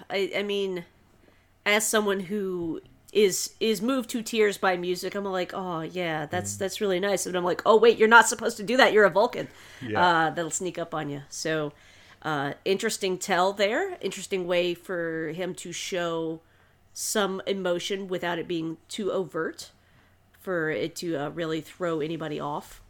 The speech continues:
Speaker 1: e-, except for him, you know, getting up to leave. So, yeah, uh, I, I think that was a nice,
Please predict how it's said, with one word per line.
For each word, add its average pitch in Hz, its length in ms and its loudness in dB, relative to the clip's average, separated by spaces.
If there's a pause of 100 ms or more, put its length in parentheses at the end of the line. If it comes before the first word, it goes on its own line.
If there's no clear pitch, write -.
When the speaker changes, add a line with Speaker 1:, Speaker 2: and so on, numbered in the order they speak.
(920)
Speaker 1:
e-, 180 40 -4
except 170 400 -6
for 165 100 -8
him, 151 320 -8
you 156 120 -10
know, 147 100 -12
getting 156 220 -8
up 147 100 -10
to 165 140 -14
leave. 151 360 -8 (600)
So, 147 480 -4 (800)
yeah, 175 240 2 (120)
uh, 180 300 4
I, 175 220 6
I 185 80 6
think 185 140 0
that 180 80 2
was 165 120 -2
a 160 80 -2
nice, 160 500 0